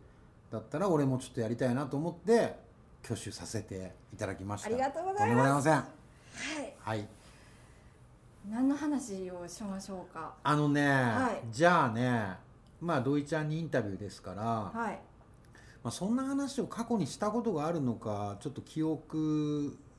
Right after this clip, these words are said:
Speaker 1: ないんだけど、
Speaker 2: はい。
Speaker 1: ラジオの出会いはいつ頃で、聞く方のね、ディージェーとかじゃなくて、
Speaker 2: うん。
Speaker 1: ラジオの出会い、だから今ラジオディージェーメインでやってるでしょ？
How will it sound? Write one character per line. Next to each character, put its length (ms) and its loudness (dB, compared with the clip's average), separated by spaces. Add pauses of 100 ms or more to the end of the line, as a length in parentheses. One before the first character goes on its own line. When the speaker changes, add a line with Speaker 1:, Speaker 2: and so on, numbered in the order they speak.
(760)
Speaker 1:
な 180 2
い 80 6
ん 100 4
だ 120 -4
け 120 -8
ど、 380 4
Speaker 2:
は 140 0
い。 80 -8 (920)
Speaker 1:
ラ 280 0
ジ 240 0
オ 240 6
の 500 4 (540)
出 240 4
会 240 6
い 20 4
は 400 2 (300)
い 100 -6
つ 200 -6
頃 340 4
で、 360 4 (920)
聞 160 -10
く 120 2
方 220 6
の 140 0
ね、 200 -8 (500)
デ 80 0
ィ 100 4
ー 40 2
ジ 100 2
ェ 60 6
ー 40 4
と 100 -4
か 80 -4
じ 80 -4
ゃ 60 -6
な 100 -6
く 120 -16
て、 400 0 (580)
Speaker 2:
う 20 -6
ん。 40 -4
Speaker 1:
ラ 140 0
ジ 220 -2
オ 80 2
の 160 2
出 220 0
会 160 -2
い、 20 -6
だ 120 2
か 80 -2
ら 120 2
今 240 2
ラ 140 2
ジ 100 0
オ 80 2
デ 80 -2
ィ 60 0
ー 40 -2
ジ 60 0
ェ 60 4
ー 20 4
メ 140 4
イ 40 4
ン 60 2
で 60 0
や 80 0
っ 20 -6
て 100 -6
る 60 -2
で 80 -8
し 100 -14
ょ？ 180 -6